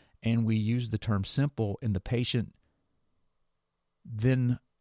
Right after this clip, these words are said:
hesitates to tell you all the medications they're on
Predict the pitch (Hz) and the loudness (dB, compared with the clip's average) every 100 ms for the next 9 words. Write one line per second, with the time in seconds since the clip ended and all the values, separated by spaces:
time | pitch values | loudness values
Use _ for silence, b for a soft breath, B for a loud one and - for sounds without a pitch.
0 | _ _ _ _ 127 139 135 123 117 - | _ _ _ _ 2 2 2 2 0 -2
1 | - 101 123 120 110 - 104 110 110 110 | -6 0 2 2 0 0 0 0 2 0
2 | 113 113 117 113 98 92 - 92 82 | 0 -2 0 0 0 0 0 -4 -6